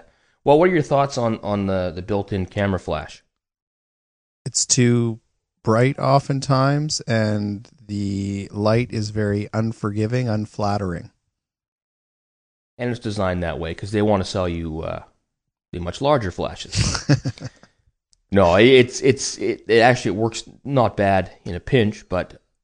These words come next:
Speaker 1: like most people, I'm not a big fan of the pop-up flash.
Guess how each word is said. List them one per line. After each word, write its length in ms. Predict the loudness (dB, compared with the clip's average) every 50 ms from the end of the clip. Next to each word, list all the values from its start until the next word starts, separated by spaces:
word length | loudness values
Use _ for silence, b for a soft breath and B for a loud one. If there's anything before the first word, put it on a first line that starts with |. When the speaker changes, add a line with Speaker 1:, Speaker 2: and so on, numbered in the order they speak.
| _ _ _ _ _ _ _ _ _ _ _ _ _
Speaker 1:
like 220 | -6 -4 -4 -2 -2
most 220 | -2 -4 -4 -4
people, 300 | -4 -6 -6 -4 -4 -4
I'm 140 | -2 -2 -2
not 240 | -4 -6 -6 -8 -12
a 40 | -12
big 240 | -10 -10 -10 -10
fan 400 | -12 -12 -10 -8 -6 -6 -8 -8
of 320 | -8 -10 -12 -14 -16 -20 -20 -20 _ _ _ _ _ _ _ _ -14 -12 -12 -12 -12 _
the 80 | -12 -10
pop-up 420 | -6 -4 -4 -4 -4 -6 -8 -8
flash. 420 | -8 -8 -8 -8 -8 -10 -14 -20